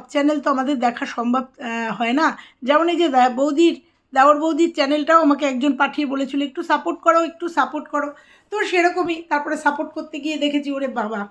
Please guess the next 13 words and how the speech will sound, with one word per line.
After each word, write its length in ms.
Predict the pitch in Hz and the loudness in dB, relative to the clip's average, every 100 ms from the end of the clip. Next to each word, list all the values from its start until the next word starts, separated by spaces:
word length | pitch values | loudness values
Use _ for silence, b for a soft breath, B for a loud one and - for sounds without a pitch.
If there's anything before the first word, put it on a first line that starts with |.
| _ | _
যাই 220 | 262 302 285 | -4 0 2
হোক, 260 | 220 - _ _ _ _ _ _ _ - _ B B B B B _ | 0 -6 _ _ _ _ _ _ _ -20 _ B B B B B _
তো, 320 | 320 320 320 339 | 4 8 8 6
আহ, 580 | 330 302 294 285 277 285 | 0 2 4 4 4 2
এই 200 | 330 339 | 0 2
চ্যানেলটাকে 500 | 349 330 330 349 294 | 2 2 0 -2 0
নিয়েও 200 | 330 339 | 0 2
আমাকে 240 | 320 302 311 | 2 2 0
বলেছে, 320 | 294 294 294 | -2 -2 -2
"দিদিভাই 340 | 277 311 320 | -2 0 0
একটু 180 | 285 311 | -2 -6
দেখো 360 | 247 262 262 294 | -4 -4 -4 -8
তো, 260 | 339 392 | -6 -6